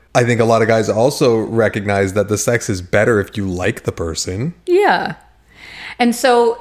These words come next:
Speaker 2: this is, this kinda sets up the rest of the series because she leaves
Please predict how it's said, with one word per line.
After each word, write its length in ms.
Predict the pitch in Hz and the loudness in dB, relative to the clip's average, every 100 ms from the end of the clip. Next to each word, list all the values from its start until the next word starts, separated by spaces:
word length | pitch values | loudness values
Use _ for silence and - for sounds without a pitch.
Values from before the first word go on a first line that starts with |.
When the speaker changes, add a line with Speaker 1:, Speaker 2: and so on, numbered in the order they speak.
| - | -8
Speaker 2:
this 280 | 202 233 247 | 0 0 0
is, 200 | 277 226 | -2 -4
this 260 | 202 240 247 | 0 0 0
kinda 240 | 269 233 | -2 -2
sets 440 | - - 208 - 208 | -4 -2 -2 0 0
up 220 | 180 - | 0 0
the 80 | 160 | 0
rest 260 | 151 151 | 0 0
of 60 | 147 | -8
the 60 | 139 | -8
series 520 | - 220 135 131 147 | -2 0 0 -2 -6
because 480 | 151 170 147 139 - - - - _ | -8 -2 0 0 -4 -18 -20 -20 _
she 880 | - - 180 170 165 156 151 147 - | -10 -4 -2 0 0 0 0 -2 -6
leaves 1160 | 151 156 277 240 160 131 135 233 - - - - | -8 -2 0 2 0 0 -2 -4 -8 -14 -14 -18